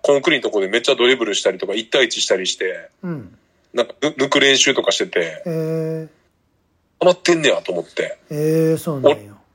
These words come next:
Speaker 1: いろいろその仕事中だけど、なんかそれ見つけてブワーって走ってって、
Speaker 2: うん。
Speaker 1: なんか、「ヘイ！」っつってボールもらって、
Speaker 2: うん。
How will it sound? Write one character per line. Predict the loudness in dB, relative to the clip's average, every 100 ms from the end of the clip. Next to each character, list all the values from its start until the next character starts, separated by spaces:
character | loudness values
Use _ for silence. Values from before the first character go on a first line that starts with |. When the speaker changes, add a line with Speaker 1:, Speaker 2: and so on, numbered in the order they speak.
| _ _ _
Speaker 1:
い | 2
ろ | 4
い |
ろ | 4
そ | 2
の |
仕 | 2
事 | 2 2
中 | 4 4
だ |
け | 2
ど、 | 0 -2 -2
な | 2
ん | 4
か | 4
そ | 2
れ | 0
見 | -2
つ |
け | -2
て | -2
ブ | 0
ワ | 2
ー |
っ |
て | 2
走 | 0 -2
っ |
て | -2
っ | -2
て、 | 0 -2 -4
Speaker 2:
う | -10
ん。 | -12 -14 -20 _ _ _ _
Speaker 1:
な | -2
ん |
か、 | 0
「ヘ | 4 2
イ！」 | 2
っ |
つ | -8 -10
っ |
て | -8 0
ボ | 4 4
ー |
ル | 2 -8 -2
も | 2
ら | 4
っ | 2 _
て、 | 2 2 0
Speaker 2:
う | -10
ん。 | -16 -18